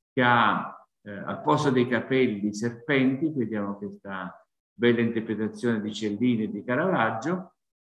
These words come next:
E la Medusa, perché era pericolosa? Perché pietrificava col suo sguardo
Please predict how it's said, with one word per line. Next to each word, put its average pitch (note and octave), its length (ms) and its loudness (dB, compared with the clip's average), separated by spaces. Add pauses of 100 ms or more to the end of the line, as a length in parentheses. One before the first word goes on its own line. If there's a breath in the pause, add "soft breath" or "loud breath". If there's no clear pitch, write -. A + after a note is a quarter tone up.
E A#2+ 800 4
la D#3+ 100 4
Medusa, A#3 800 2 (440)
perché F#3+ 280 2
era G#3 140 4
pericolosa? B2 880 -2
Perché C#3+ 680 0 (800)
pietrificava F3 1040 6
col D#3+ 200 -2
suo E3+ 240 -2
sguardo G3 1040 2